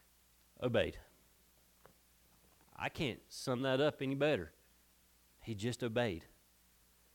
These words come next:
When God calls, you obey. Whatever it might be, whatever He's asking you to do,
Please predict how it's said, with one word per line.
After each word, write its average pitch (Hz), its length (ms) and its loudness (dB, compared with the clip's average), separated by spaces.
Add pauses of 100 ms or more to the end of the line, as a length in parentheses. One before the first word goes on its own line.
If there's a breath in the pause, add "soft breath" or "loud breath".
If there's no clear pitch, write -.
(840)
When 113 220 -2
God 143 360 8
calls, 113 680 4 (960)
you 123 240 4
obey. 107 440 2 (680)
Whatever 147 420 10
it 175 80 4
might 180 220 6
be, 170 320 12 (160)
whatever 156 320 10
He's 175 160 10
asking 175 380 8
you 180 160 4
to 165 40 -4
do, 139 260 6